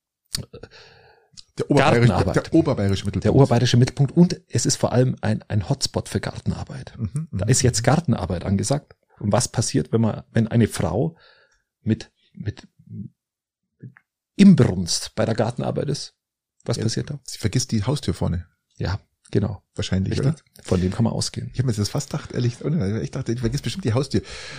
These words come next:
Speaker 1: Und was ist passiert?
Speaker 2: Was ist passiert? Der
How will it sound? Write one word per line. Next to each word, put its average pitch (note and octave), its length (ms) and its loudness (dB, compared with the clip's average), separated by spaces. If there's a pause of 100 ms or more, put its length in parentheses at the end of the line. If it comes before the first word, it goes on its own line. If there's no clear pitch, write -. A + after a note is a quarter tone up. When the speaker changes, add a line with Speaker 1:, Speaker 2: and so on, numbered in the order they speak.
(120)
Speaker 1:
Und G3+ 300 2
was C#3 100 -2
ist D3 120 -4
passiert? G3+ 300 0 (540)
Speaker 2:
Was C3+ 120 4
ist - 60 2
passiert? A#3+ 340 6 (1080)
Der A2+ 320 -2